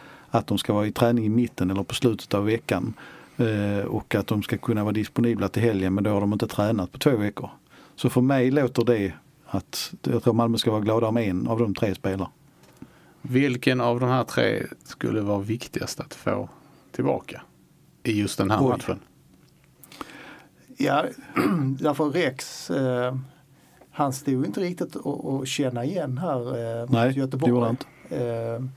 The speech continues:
Speaker 3: så på nå-, på något sätt så plågar det honom. Annars så, ja, det är ju jättesvårt.
Speaker 1: Jag tror att Rex är den, den, spontant den viktigaste eftersom han är svår att ersätta på den kanten. Ja, klart Berget kan spela där ute också.
Speaker 3: Mm.
Speaker 1: Ska jag inte säga.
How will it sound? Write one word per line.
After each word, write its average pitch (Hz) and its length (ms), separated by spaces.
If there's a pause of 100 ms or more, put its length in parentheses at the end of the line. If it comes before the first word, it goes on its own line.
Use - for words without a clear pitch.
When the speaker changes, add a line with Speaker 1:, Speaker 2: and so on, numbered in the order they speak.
(140)
Speaker 3:
så 147 160
på 147 100
nå-, 147 160 (220)
på 170 100
något 139 180
sätt 180 180
så 120 400 (380)
plågar 139 360
det 131 180
honom. 123 640
Annars 147 260
så, 120 300 (920)
ja, - 140
det - 80
är - 80
ju 127 180
jättesvårt. 123 640 (360)
Speaker 1:
Jag 135 200
tror 135 240
att 131 140
Rex 143 240
är 127 100
den, 117 220
den, 117 360 (280)
spontant 139 540
den 120 100
viktigaste 127 420
eftersom 117 200
han 127 120
är 107 40
svår 143 300
att 110 60
ersätta 113 420
på - 120
den 139 120
kanten. 127 420
Ja, 123 60
klart 139 200
Berget 131 340
kan 110 120
spela 107 280
där 90 140
ute - 160
också. - 260
Speaker 3:
Mm. 139 160 (180)
Speaker 1:
Ska - 140
jag 117 60
inte 110 100
säga. 107 200